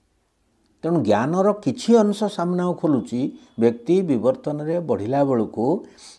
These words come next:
ଧୀରେ ଧୀରେ ଧୀରେ ଧୀରେ ବଢ଼ି ବଢ଼ି ଯିବ।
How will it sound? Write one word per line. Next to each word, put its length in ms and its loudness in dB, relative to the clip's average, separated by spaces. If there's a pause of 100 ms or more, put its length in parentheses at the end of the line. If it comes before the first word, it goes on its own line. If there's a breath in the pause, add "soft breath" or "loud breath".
ଧୀରେ 420 4
ଧୀରେ 300 2
ଧୀରେ 240 0
ଧୀରେ 240 -2
ବଢ଼ି 260 0
ବଢ଼ି 260 0
ଯିବ। 520 -2